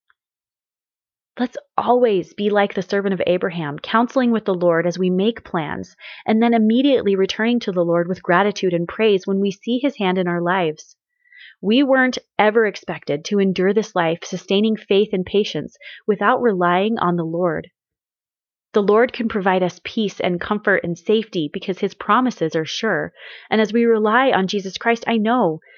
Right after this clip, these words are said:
that each and every one of us will have remarkable experiences that will help carry us through. Experiences, even just small moments that will cause us to say like Laban and Bethuel,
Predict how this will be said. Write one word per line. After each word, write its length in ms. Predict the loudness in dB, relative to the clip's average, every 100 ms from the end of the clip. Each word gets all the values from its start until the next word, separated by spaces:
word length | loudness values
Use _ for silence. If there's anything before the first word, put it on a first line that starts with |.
| _ _
that 140 | -2 -2 _ -2
each 220 | -2 0
and 80 | -2
every 240 | 0 0
one 240 | 0 0 0
of 100 | -2
us 380 | -4 -8 -20 _ _ _ _
will 120 | -4
have 260 | 0 -2 -2 -6
remarkable 800 | -2 0 2 0 0 2 2
experiences 1040 | 0 -6 -8 -4 -2 -4 -6 -10 -10 _ _ _ _ _ _ _ _ _ _ _ _
that 140 | 0 2
will 120 | 0
help 280 | 0 -2 -2
carry 320 | -6 -2 -2
us 100 | -4
through. 460 | -6 -4 -4 -4 -12 _ _ _ _ _
Experiences, 840 | -6 -6 -2 2 2 2 0 -2 -4 _
even 320 | -14 -2 -2
just 300 | 0 -2 -4
small 300 | -2 2 4
moments 560 | 2 2 2 2 0 -4
that 100 | 0
will 120 | 0
cause 300 | 2 -2 0
us 120 | -2
to 80 | -4
say 220 | 0 2
like 220 | 2 0
Laban 320 | 2 2 2 0
and 140 | 0
Bethuel, 500 | 0 0 0 0 0